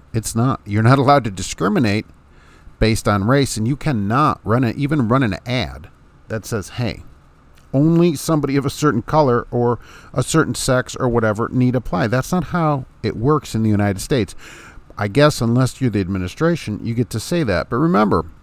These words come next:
you know, we shouldn't be <laughs> saying only certain whatever apply. What we should say is, "We want the best person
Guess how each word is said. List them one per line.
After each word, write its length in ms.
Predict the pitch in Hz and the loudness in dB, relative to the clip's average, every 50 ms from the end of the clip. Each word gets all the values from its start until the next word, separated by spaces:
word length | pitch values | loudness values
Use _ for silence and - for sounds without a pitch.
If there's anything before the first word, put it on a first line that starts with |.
| - - - | -14 -6 0
you 120 | 151 156 | 2 4
know, 140 | 160 156 151 | 6 6 6
we 160 | 139 143 147 | 6 4 0
shouldn't 380 | - - 196 175 185 196 170 147 | 2 0 -2 0 0 -2 0 2
be 320 | 165 170 165 160 - - - - _ _ | 2 4 4 2 0 -4 -12 -20 _ _
<laughs> 220 | _ - - 113 | _ 0 0 2
saying 420 | 90 - - 185 147 143 151 147 - | 2 2 4 4 6 6 4 2 0
only 460 | 135 143 165 175 175 160 151 147 143 | 0 2 2 2 2 4 2 2 2
certain 640 | 120 - - - 160 156 151 - 127 139 135 131 123 - - - - - - - - - - | 0 -4 -6 -2 0 0 0 2 0 2 2 2 0 -2 -6 -18 -20 -20 -20 -20 -20 -14 -4
whatever 720 | - 104 123 131 135 147 151 135 113 107 107 107 104 101 98 - - - _ - _ - | 4 6 8 8 10 10 8 8 6 4 4 4 2 0 -4 -14 -20 -20 _ -20 _ -6
apply. 420 | - 117 - - - 135 117 95 87 | -6 -6 -6 -2 2 4 4 4 4
What 200 | 76 67 62 - | 0 -4 -6 -4
we 120 | 101 101 | -6 -4
should 200 | - - 170 151 | -2 -2 -4 -4
say 240 | - - 104 95 95 | -2 -2 0 0 0
is, 160 | 87 87 - - - | -2 -4 -6 -12 -14
"We 200 | - - 113 127 | -8 -4 -2 0
want 320 | 131 135 127 - - 104 | 2 0 0 0 -2 -2
the 80 | 107 104 | -2 0
best 320 | 87 104 104 98 - - | 2 2 2 2 0 -4
person 560 | - - 151 165 160 - - 90 85 78 - | -4 -2 -2 -2 -2 -2 -4 -4 -4 -4 -6